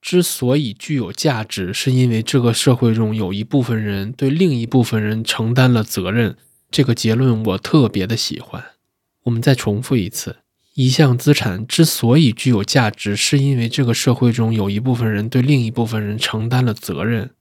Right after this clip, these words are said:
房子值钱是因为有年轻人向银行承诺他会努力工作三十年。股票值钱是因为上市公司的高管和员工承诺会努力经营好公司。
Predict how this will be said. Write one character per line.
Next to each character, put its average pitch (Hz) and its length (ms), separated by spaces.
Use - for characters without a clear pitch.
房 123 260
子 156 80
值 135 160
钱 117 300
是 131 160
因 127 120
为 127 120
有 104 160
年 110 220
轻 127 200
人 113 140
向 117 220
银 117 160
行 117 180
承 107 240
诺 123 160
他 127 160
会 120 140
努 110 160
力 113 100
工 110 180
作 110 140
三 110 220
十 101 140
年。 92 260
股 - 100
票 180 240
值 120 160
钱 101 340
是 - 180
因 143 100
为 143 80
上 147 180
市 135 100
公 135 140
司 135 140
的 131 80
高 135 200
管 123 180
和 127 140
员 113 220
工 127 200
承 120 240
诺 147 180
会 127 140
努 113 160
力 127 140
经 143 180
营 156 80
好 - 140
公 117 200
司。 131 360